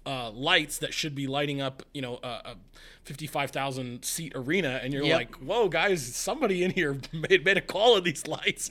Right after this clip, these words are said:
Speaker 2: Yeah.
Speaker 1: and these are, uh, burning my retinas here in
Speaker 2: Yeah.
Speaker 1: the back row." Uh, but if, if it's local church, uh, I just think it's the gathering of the people of God. And,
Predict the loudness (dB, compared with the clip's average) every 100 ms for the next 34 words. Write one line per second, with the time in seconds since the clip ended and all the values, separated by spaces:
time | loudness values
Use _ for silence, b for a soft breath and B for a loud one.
0 | -4 -2 2 2 4 2 2 2 2 2
1 | 0 -2 -2 0 2 0 -2 2 0 0
2 | -2 0 4 6 6 4 2 2 2 4
3 | 4 0 B B B B -2 2 2 0
4 | B B B 2 4 4 -2 -2 -2 -2
5 | -2 0 2 -2 -6 -18 -10 2 6 6
6 | 4 -2 -2 -4 -4 -6 -6 -6 -6 -4
7 | 0 0 0 0 -2 -6 -4 0 0 0
8 | -2 -4 -8 -14 -20 _ -14 -12 -10 -12
9 | -12 -14 -12 -12 -14 -12 -6 -2